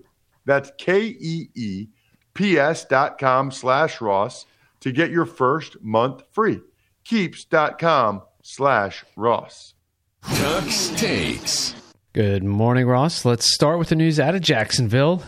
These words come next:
Speaker 3: You and Greg obviously talked about it. Shad Khan fires Urban Meyer after just thirteen games, and this comes after kicker Josh Lambo revealed in an interview with the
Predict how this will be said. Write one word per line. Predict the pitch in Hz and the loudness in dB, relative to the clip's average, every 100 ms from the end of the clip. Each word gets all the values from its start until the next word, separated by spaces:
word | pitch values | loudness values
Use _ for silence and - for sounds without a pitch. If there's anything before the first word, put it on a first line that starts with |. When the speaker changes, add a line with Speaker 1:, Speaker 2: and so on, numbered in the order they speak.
| - | -12
Speaker 3:
You | 87 87 | -6 -4
and | 87 90 - | -4 -8 -4
Greg | 101 104 - 117 | 0 0 -2 -2
obviously | 127 131 - 123 | 0 -2 -2 0
talked | 151 139 135 | 0 0 0
about | 131 139 | 2 2
it. | 147 | 2
Shad | - 147 143 | 2 0 0
Khan | - 147 143 | 0 2 2
fires | - 165 190 175 151 | 0 0 2 2 0
Urban | 160 151 143 | 2 2 2
Meyer | 139 139 139 135 - - - _ | 4 4 2 0 -6 -20 -20 _
after | 127 131 - 107 | -2 0 -2 -4
just | - 151 156 - | 2 2 2 0
thirteen | 156 131 - 127 123 | 2 0 0 2 4
games, | 131 139 143 143 139 - | 4 4 2 0 -2 -4
and | 101 | -2
this | 110 | -2
comes | - 107 104 | -2 -2 0
after | 101 - 107 101 | 0 0 0 0
kicker | - 110 - 92 | 0 -4 -2 0
Josh | 113 101 - | 2 0 0
Lambo | 120 156 156 117 | 2 2 4 4
revealed | 110 113 120 113 | 2 4 2 2
in | 107 | 2
an | 110 | 0
interview | 104 139 127 123 | 0 0 0 0
with | 110 | 0
the | 110 | -2